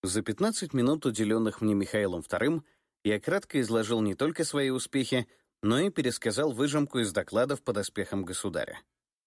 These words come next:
По лицу царя было сложно сказать, о чём он думает, но стоило мне замолчать, как государь свёл брови на переносице.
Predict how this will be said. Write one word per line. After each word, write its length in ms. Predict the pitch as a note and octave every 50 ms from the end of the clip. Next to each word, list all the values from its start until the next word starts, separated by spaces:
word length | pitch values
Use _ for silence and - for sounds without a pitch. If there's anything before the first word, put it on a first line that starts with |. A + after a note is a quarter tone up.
| _ _ _ _ _ _ _ _ _ -
По 60 | - G#2
лицу 300 | G2+ G#2 - - A#2 G#2+
царя 300 | - - G#2+ G2+ A2+ G#2+
было 220 | G2 G2+ G2+ G2+
сложно 400 | - - C3 C3+ A#2 F2+ F#2 -
сказать, 400 | - - G2 E2+ F#2 F2 - -
о 40 | E2+
чём 200 | - G2 F2+ F2
он 100 | E2+ E2+
думает, 400 | C3+ D3+ - E2+ D2+ - - - _ _ _ _ _ _ _ _ _ _ _ _ _ -
но 140 | - A2+ A2+
стоило 340 | - - G#3 A3 G3+ F3 D3
мне 180 | C3 B2+ A#2+
замолчать, 560 | G#2 G2+ A2 G2+ F#2+ F#2 - - - - F#3+ -
как 200 | - D3 A2 -
государь 480 | G2+ G2+ - - G2 F2 A#2+ C#3+ D#3
свёл 340 | D3+ - - F2+ G2+ A#2 B2+
брови 320 | G2+ D#2+ F2 F#2 F#2 F#2+
на 140 | F#2+ G2 F2+
переносице. 680 | - F2+ F2+ E2+ D#2 G#1+ - - - - - - -